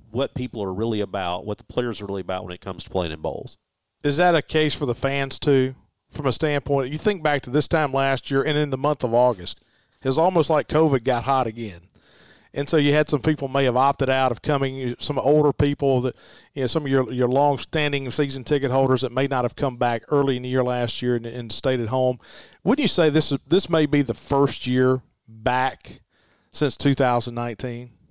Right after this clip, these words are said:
Speaker 1: It feels like it to me. The other thing I would say is I think it's going to be a chance for us to find out how much people's preferences have changed,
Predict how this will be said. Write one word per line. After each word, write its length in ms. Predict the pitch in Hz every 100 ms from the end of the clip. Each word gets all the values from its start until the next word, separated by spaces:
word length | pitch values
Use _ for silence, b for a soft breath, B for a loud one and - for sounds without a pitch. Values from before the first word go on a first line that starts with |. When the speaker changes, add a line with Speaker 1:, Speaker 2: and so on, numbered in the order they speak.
| _ -
Speaker 1:
It 160 | 127
feels 360 | - 156 185 -
like 260 | 92 90
it 140 | 123 - -
to 100 | 120
me. 340 | 110 143 117 b b b b
The 160 | - 139
other 200 | 156 262
thing 220 | - 139
I 60 | 127
would 120 | 113
say 320 | - 135 165
is 200 | 113 101
I 100 | 120
think 260 | 117 165 131
it's 140 | 117
going 240 | - 123 113
to 60 |
be 180 | 95 107
a 40 |
chance 380 | 95 - 107 101
for 200 | - 98
us 160 | 104 -
to 100 | 101
find 360 | - 92 95
out 300 | 90 87 92
how 300 | - - 117
much 640 | 123 101 92 82 - - - _ _ _ _ -
people's 640 | 123 117 110 98 90 - - _ _ _ _ -
preferences 640 | - 107 131 117 - 107
have 100 | 113
changed, 520 | - 113 123 120 -